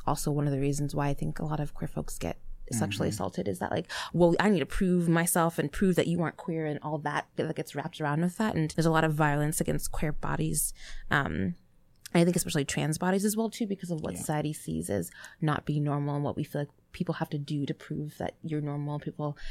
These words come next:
Speaker 1: have to do to prove that they're normal because they, I don't know, there's just, that gets wrapped
Speaker 2: The
Speaker 1: up in
Speaker 2: normal
Speaker 1: that.
Speaker 2: stigma, like,
Speaker 1: Yes.
Speaker 2: what the heck is normal? And I
Speaker 1: Right.
Speaker 2: think on top of that,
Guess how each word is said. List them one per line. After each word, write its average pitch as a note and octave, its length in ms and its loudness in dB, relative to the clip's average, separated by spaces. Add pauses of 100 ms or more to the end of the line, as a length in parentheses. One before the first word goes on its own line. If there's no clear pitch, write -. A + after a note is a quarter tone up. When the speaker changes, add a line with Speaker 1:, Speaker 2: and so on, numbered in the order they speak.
(300)
Speaker 1:
have - 200 -2
to - 80 -2
do D#3 100 2
to D3 80 2
prove - 180 -2
that D3+ 200 2
they're D#3 160 4
normal D#3 320 4
because D#3 280 0
they, C#3 120 0
I - 100 0
don't - 140 -4
know, - 200 -4
there's D#3+ 140 -4
just, - 300 -6 (580)
that D3+ 160 -2
gets - 180 -4
wrapped C3+ 180 0
Speaker 2:
The A#2+ 60 2
Speaker 1:
up A#2+ 40 2
in - 20 2
Speaker 2:
normal A2+ 320 2
Speaker 1:
that. E2+ 80 0
Speaker 2:
stigma, G2 420 -2
like, F2 80 2
Speaker 1:
Yes. E3 220 2
Speaker 2:
what G#2+ 180 0
the G#2 80 0
heck G#2 220 -2
is F#2+ 100 -6
normal? G2 440 0
And E3 220 6
I A#2+ 40 8
Speaker 1:
Right. A#2+ 100 2
Speaker 2:
think B2+ 220 4
on A#2 160 0
top - 340 4
of F3 160 4
that, G3 340 6